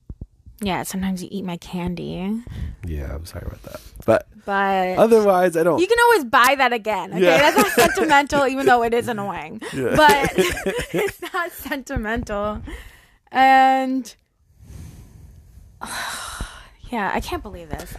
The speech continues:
Speaker 1: I,
Speaker 2: You
Speaker 1: like,
Speaker 2: know
Speaker 1: that, that's literally disgusting. It's
Speaker 2: Yeah.
Speaker 1: basically a memory of your dad because your uncle was practically your dad.
Speaker 2: Yeah.
Speaker 1: And he just sold it. Like, it's probably
Speaker 2: Yeah.
Speaker 1: something that you wanted to be, like, in your family for, like, ever.
Speaker 2: Yep. You know, it's trust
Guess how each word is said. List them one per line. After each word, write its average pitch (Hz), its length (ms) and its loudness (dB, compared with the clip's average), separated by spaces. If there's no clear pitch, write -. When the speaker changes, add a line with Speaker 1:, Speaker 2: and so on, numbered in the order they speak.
Speaker 1:
I, 254 60 0
Speaker 2:
You 113 80 4
Speaker 1:
like, - 100 8
Speaker 2:
know - 80 2
Speaker 1:
that, 392 280 -2
that's 415 200 -4
literally 427 220 0
disgusting. 202 500 -6
It's 208 140 -12
Speaker 2:
Yeah. 320 100 -6
Speaker 1:
basically 320 360 -4
a - 60 -2
memory 254 360 2
of 196 120 -2
your 196 100 -2
dad 190 420 2
because 233 320 -4
your 226 100 -4
uncle 233 260 -6
was 214 120 -10
practically 240 480 -4
your 214 180 4
dad. 208 460 0
Speaker 2:
Yeah. 127 140 -6
Speaker 1:
And 247 720 -2
he 277 140 -6
just 247 200 -2
sold 175 220 -2
it. - 120 -14
Like, 247 160 2
it's 269 140 -4
probably 320 240 4
Speaker 2:
Yeah. - 60 -2
Speaker 1:
something 302 240 -2
that 247 100 0
you 226 160 -2
wanted 226 300 -2
to 220 60 -8
be, 208 140 -4
like, 185 300 -2
in 196 100 -6
your 190 120 -6
family 156 580 -14
for, - 180 -10
like, - 220 -6
ever. 180 320 -14
Speaker 2:
Yep. 127 180 -2
You 156 140 -2
know, 165 140 -4
it's - 260 -6
trust - 480 -8